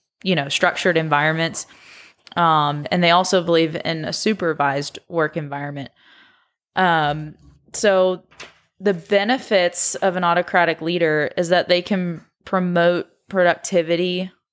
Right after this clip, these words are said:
through delegation and provide, you know, clear and concise, you know, directions for making decisions quickly. Um, they also can make decisions quickly on their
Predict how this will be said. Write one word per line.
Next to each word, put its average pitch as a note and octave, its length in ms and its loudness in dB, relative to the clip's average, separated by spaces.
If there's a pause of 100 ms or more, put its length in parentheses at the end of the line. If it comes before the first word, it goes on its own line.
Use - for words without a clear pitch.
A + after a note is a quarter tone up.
through F3 600 2 (560)
delegation E3 840 -2
and D#3+ 440 -6 (340)
provide, E3+ 720 2
you F3+ 160 -4
know, D3+ 260 0 (200)
clear F3+ 640 2
and D#3+ 320 -6
concise, E3 920 0 (100)
you F#3+ 120 -4
know, D#3 120 -2
directions E3 840 0 (260)
for E3 600 2 (280)
making F3 720 -2
decisions D3+ 960 -2 (260)
quickly. - 580 -4 (320)
Um, D#3 260 0
they E3 100 4
also F3 340 4
can E3+ 160 -6
make D#3+ 180 -4
decisions D#3+ 480 -4
quickly D#3 480 -2
on D#3 300 -2
their C#3 260 -2